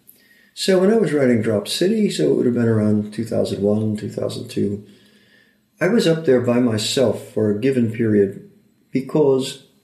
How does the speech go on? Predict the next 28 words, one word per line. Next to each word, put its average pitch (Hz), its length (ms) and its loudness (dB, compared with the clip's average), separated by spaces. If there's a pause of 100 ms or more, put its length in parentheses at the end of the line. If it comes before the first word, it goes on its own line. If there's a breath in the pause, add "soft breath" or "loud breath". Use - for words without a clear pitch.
(180)
my 160 80 -4
children 214 340 0
were 123 80 2
still 127 260 2
young 110 480 0
and 104 160 0
in 101 120 0
school, 117 580 0
and 110 420 -2 (200)
Frau 120 200 -2
Boyle 135 300 2
had 101 140 0
to 98 80 -4
stay 107 220 0
home 101 240 0
and 101 200 -4
take 101 180 0
care 190 180 0
of 117 100 -2
them. - 220 -4 (920 loud breath)
And 156 200 2
I 143 80 2
was 143 200 0
working 123 720 0
intensely 110 1040 -2
every 107 300 0
day - 480 -2
and - 260 -12